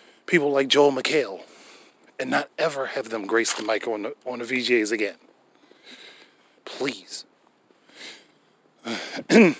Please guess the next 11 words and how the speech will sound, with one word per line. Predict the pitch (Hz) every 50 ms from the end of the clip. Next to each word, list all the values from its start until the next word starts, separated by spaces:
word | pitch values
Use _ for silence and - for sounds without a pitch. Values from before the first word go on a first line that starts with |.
| - -
Not, | 147 139 135 - - - -
not | 131 139 147 143 131
a |
personal | - - - 127 113 - 117 107 101
thing | - 113 101 101
against | 98 92 107 104 95 -
Joel | - 110 110 101
McHale. | 101 95 - - 104 98 101
I |
just | 101 - - -
don't, | - 107 107